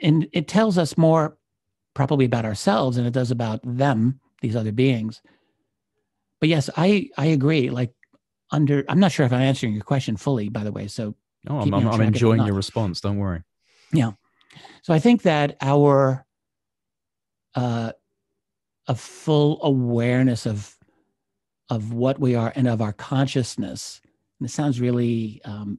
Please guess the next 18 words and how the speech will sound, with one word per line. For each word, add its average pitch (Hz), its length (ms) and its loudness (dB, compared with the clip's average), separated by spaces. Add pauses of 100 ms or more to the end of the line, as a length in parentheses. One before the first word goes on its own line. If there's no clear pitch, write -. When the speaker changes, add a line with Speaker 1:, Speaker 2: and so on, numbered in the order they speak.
(140)
Speaker 1:
can - 140 -6
sound 104 260 -4
vague, 113 400 -2
but 107 220 -6 (1200)
I 131 60 0
think 143 340 0 (1900)
that 131 520 0 (1200)
that 131 360 0
would 127 220 0
be, 120 480 0 (1120)
that's 135 160 0
something 151 240 4
that's 113 100 2
very 123 200 2
important 120 380 -2
for 113 140 -6
us. - 260 -10
And 120 500 -4